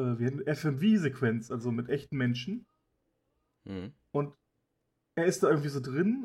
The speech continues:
Speaker 1: und das ist halt irgendwie auch richtig lustig geschrieben in dem Fall.
Speaker 2: Er hat einen
Speaker 1: Und dann
Speaker 2: Hut
Speaker 1: wacht
Speaker 2: auf,
Speaker 1: er wieder
Speaker 2: der aussieht
Speaker 1: auf
Speaker 2: wie ein
Speaker 1: und
Speaker 2: Dachs.
Speaker 1: ist, und ist,
Speaker 2: Und ist
Speaker 1: und
Speaker 2: wieder
Speaker 1: dann
Speaker 2: ein
Speaker 1: wacht er
Speaker 2: Schwert.
Speaker 1: irgendwann wieder auf und ist wieder der Dachs.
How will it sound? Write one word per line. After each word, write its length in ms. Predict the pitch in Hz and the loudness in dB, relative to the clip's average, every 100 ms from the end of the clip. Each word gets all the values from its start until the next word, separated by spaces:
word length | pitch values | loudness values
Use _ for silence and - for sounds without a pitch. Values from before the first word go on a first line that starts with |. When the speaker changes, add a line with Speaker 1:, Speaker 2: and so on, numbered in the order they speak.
| - | -6
Speaker 1:
und 240 | 143 127 | -8 -6
das 120 | 139 139 | -6 -4
ist 160 | - | 0
halt 180 | 165 156 | 2 2
irgendwie 240 | 156 156 135 | 0 2 2
auch 120 | 127 | 2
richtig 280 | 175 - - | -4 -4 -4
lustig 520 | 143 151 208 - - | 0 4 4 2 -4
geschrieben 500 | 143 - 160 196 226 | -2 -2 0 0 2
in 60 | 214 | 2
dem 140 | 214 214 | 2 2
Fall. 360 | 226 247 262 _ _ _ _ _ _ _ - | 0 0 -4 _ _ _ _ _ _ _ -4
Speaker 2:
Er 80 | 110 | -4
hat 40 | |
einen 60 | - | 4
Speaker 1:
Und 60 | 160 | 8
dann 80 | 160 | 10
Speaker 2:
Hut 40 | |
Speaker 1:
wacht 100 | 180 | 10
Speaker 2:
auf, 40 | 196 | 10
Speaker 1:
er 60 | 190 | 10
wieder 60 | |
Speaker 2:
der 100 | 175 156 | 12 12
aussieht 60 | |
Speaker 1:
auf 40 | 247 | 12
Speaker 2:
wie 40 | |
ein 80 | 131 | 8
Speaker 1:
und 60 | - | 4
Speaker 2:
Dachs. 260 | 175 - - | 2 -2 -12
Speaker 1:
ist, 120 | _ _ _ - | _ _ _ -6
und 160 | 165 | -2
ist, 160 | 202 - | 0 0
Speaker 2:
Und 60 | 175 | -2
ist 60 | 151 | 0
Speaker 1:
und 40 | |
Speaker 2:
wieder 100 | 139 | 2
Speaker 1:
dann 40 | 151 | 4
Speaker 2:
ein 40 | |
Speaker 1:
wacht 100 | 190 | 4
er 40 | 214 | 6
Speaker 2:
Schwert. 40 | |
Speaker 1:
irgendwann 240 | 180 180 | 6 4
wieder 160 | 175 165 | 4 6
auf 180 | 208 214 | 8 8
und 80 | 175 | 4
ist 120 | 180 | 0
wieder 120 | 160 | 4
der 140 | 156 | 4
Dachs. 520 | 135 110 - - - | 6 4 2 -12 -14